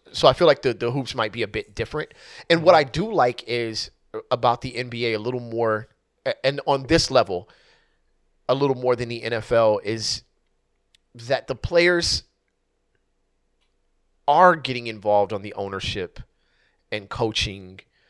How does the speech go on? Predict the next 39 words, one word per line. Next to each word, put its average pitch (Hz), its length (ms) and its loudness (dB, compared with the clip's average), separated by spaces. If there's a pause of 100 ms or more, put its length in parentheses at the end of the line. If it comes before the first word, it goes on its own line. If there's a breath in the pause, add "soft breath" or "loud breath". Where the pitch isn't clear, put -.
(500)
and 98 320 -10
general 113 360 -6
management 101 640 -6
level. 95 480 -8 (380)
Like, 113 320 -6
and 151 100 2
I 160 60 2
know 160 260 12
for 139 160 -4
the 113 160 -10
N 143 100 0
F 127 140 0
L, 160 160 2
that's 123 220 0
true 113 220 -4
too. 92 360 -8
Players 95 380 -4
and 85 100 -14
coaches, 95 540 -6
players 107 240 -6
become 104 200 -18
coaches 90 520 -10
and 90 200 -20 (380 loud breath)
general 98 240 -8
managers 90 400 -10
and 90 100 -18
et - 60 -16
cetera. 98 260 -6
But 104 160 -14
the 123 140 -12
N 156 100 -4
B 160 180 -2
A 143 180 4
seems, - 500 -6
it 123 100 -12
seems 135 340 -6
to 123 120 -8
really 123 300 -8
recycle 110 760 -4